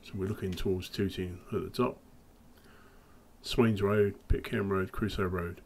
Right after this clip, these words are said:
That's where we were just now with the street view. Now let's look at the nineteen forty-nine view. And here we see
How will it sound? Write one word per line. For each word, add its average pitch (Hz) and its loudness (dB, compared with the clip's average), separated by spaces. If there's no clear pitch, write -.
That's - -4
where 127 8
we 104 4
were 101 8
just 98 2
now 95 0
with - -6
the 98 -8
street - -2
view. 90 -6
Now 110 6
let's 107 2
look 113 2
at 98 -2
the 101 4
nineteen 104 0
forty-nine 101 0
view. 82 -6
And 95 -2
here 110 6
we 101 4
see 95 6